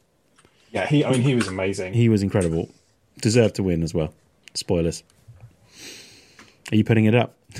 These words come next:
Speaker 1: Uh, I'm gonna try. Yeah, keep, keep talking, but I'm trying
Speaker 2: Okay.
Speaker 1: to find the, uh, trying
Speaker 2: But
Speaker 1: to
Speaker 2: yeah,
Speaker 1: find the cake moment.
Speaker 2: Taskmaster coming back. Who's in the lineup?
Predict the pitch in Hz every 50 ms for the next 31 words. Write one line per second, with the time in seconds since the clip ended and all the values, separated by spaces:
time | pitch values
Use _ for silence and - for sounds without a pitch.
0 | - - - - - _ _ _ _ _ - 123 127 131 135 151 143 - 185 170
1 | 175 175 143 120 - - 165 160 - - 151 117 - 120 98 - 107 92 95 110
2 | 110 110 - 113 104 101 - - 107 104 95 101 98 98 98 95 95 92 107 117
3 | - _ - - - - - 147 156 156 139 104 87 - - - 92 92 - -
4 | - - 95 92 95 101 - 151 156 147 - - 131 123 113 110 - 117 - 113
5 | 104 101 92 104 104 - - 120 180 185 202 190 185 185 185 165 123 95